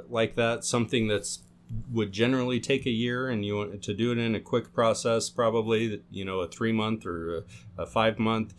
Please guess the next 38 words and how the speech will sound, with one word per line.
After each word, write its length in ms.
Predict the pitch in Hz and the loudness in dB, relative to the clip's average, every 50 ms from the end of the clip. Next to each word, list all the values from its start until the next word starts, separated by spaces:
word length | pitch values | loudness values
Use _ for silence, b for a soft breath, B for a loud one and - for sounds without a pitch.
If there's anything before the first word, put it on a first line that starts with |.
| B B B - | B B B -12
you're 80 | - - | -4 0
probably 300 | - 120 117 117 107 98 | 2 2 2 2 0 0
gonna 180 | 101 95 95 | 0 -2 -2
end 160 | 95 95 90 | -2 -2 -2
up 140 | 90 85 - | -2 -2 -2
with 240 | 90 87 82 - - - - - - | -2 -4 -4 -6 -10 -20 -20 -18 -12
an 160 | - 95 87 | -10 -8 -6
inferior 480 | 87 82 76 - - 85 78 73 69 69 | -6 -6 -6 -6 -6 -6 -6 -6 -8 -8
product. 520 | - - - - - - - - - - - - - | -10 -10 -10 -8 -8 -10 -12 -12 -14 -20 -20 -14 -4
That, 360 | 101 110 110 110 113 - - - | 0 2 4 4 4 2 2 2
that's 300 | 135 139 127 - - - | 4 4 4 2 0 0
my 180 | 107 101 95 | 0 2 2
guess. 360 | 80 82 82 73 69 - - B B B B | 0 0 -2 -4 -6 -8 -10 B B B B
I'm 80 | 85 92 | -8 -4
sure 200 | 104 - 135 131 | -2 0 0 2
there's 180 | 131 131 120 - | 2 0 0 0
people 360 | - 131 123 - 127 123 123 | 0 -2 -2 0 0 2 4
out 200 | 120 120 117 - | 4 4 2 2
there 280 | 127 120 120 117 120 | 2 0 2 0 0
in 140 | 117 113 113 | -2 0 0
the, 260 | 117 117 113 110 107 B B B B B B | 0 0 0 -2 -2 B B B B B B
in 160 | - 101 104 107 | -4 -2 0 2
the 140 | 113 113 | 4 4
internets, 640 | 113 110 113 113 110 110 110 107 - - - - - | 4 4 4 4 2 2 0 -2 -4 -6 -8 -8 -6
in 60 | 101 | -6
the 100 | 98 98 | -4 -2
interwebs 720 | 101 104 107 107 104 107 101 95 95 92 92 87 - - | 0 0 0 0 2 4 4 4 4 2 0 -4 -10 -6
that 260 | - 101 92 90 - - | -2 -2 -2 -2 -2 -6
would, 380 | 95 92 90 87 85 80 - - b b b b b _ - | -6 -4 -4 -4 -6 -8 -12 -20 b b b b b _ -10
that 260 | 92 90 90 82 - | -6 -6 -4 -6 -6
would 180 | 95 95 87 82 | -8 -10 -10 -8
say 320 | - - - 98 95 98 | -6 -2 0 0 0 2
I'm 240 | 95 92 92 90 90 | 2 0 0 0 -2
wrong, 380 | 92 92 90 82 85 85 85 - | -2 -2 -2 -2 -4 -6 -8 -8
and 200 | - 90 92 90 | -6 -6 -4 -4
I 100 | 90 92 | -4 -4
may 220 | 95 92 95 98 92 | -4 -4 -4 -4 -4
be. 320 | 98 95 80 69 65 - | -4 -4 -4 -4 -6 -10